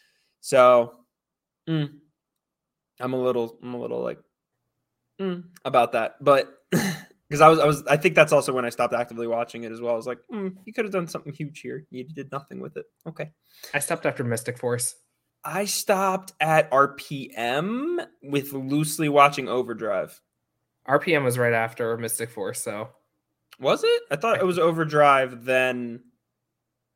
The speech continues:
Speaker 1: Mystic. I remember Mystic Force. I finished Mystic Force.
Speaker 2: Yeah.
Speaker 1: Was it Overdrive? And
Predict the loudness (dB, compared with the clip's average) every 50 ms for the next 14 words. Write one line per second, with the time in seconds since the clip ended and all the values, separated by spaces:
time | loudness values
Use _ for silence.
0 | _ _ -8 -8 -6 -4 -6 -6 -4 2 2 4 4 4 4 2 2 2 0 -2
1 | -2 -4 -8 -10 -6 -4 -4 -4 -2 -4 -10 -6 -6 -6 -6 -6 -8 -12 -12 -12
2 | -12 -16 -14 _ -8 -8 -8 -8 -10 -16 _ _ _ _ _ _ _ _ _ -4
3 | -4 -4 -4 -6 -10 _ _ _ _ _ _ _ _ _ _ _ _ _ _ _
4 | _ -6 -2 -2 -2 -2 0 -2 -2 0 -2 -4 -2 2 2 2 4 2 2 -2
5 | -4 -10 -20 _ -10 -8 -8 -8 -10 -12 -14 -18 -20 -20